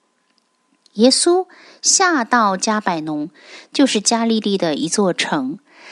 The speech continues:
在安息日教训众人。他们很稀奇他的教训，因为他的话里有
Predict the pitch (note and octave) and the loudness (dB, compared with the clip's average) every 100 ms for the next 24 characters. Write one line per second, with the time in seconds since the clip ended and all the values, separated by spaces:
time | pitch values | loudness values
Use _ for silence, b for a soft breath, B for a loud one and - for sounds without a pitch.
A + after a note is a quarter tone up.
0 | B - A3 - C#4 E4 F4 - G#3 G3 | B -2 -2 -2 0 0 2 0 0 -2
1 | A3 C#4+ G3 - - - E4+ A#3+ F3 - | 0 2 2 -2 -2 2 2 2 0 0
2 | G#3+ E3 D3 G#3+ F3+ D3+ C#3 - _ _ | 0 0 -2 -4 -4 -6 -10 -12 _ _
3 | _ _ _ _ _ _ - A#3+ A3 F#3 | _ _ _ _ _ _ 0 2 4 2
4 | D#3+ - - G3 E3 - B3+ B3 - F#3 | 0 -8 -6 -2 0 2 2 2 0 0
5 | E3 E3+ - F3+ E3+ - B3+ G3 - - | -4 -10 -8 -6 -4 0 0 0 -2 0
6 | G3+ B B B B B - F4 F4+ C#4+ | -2 B B B B B 0 4 4 4
7 | D#4+ D4 - F4+ D4+ G3 G3 G3+ D3 | 4 2 4 2 2 2 2 2 2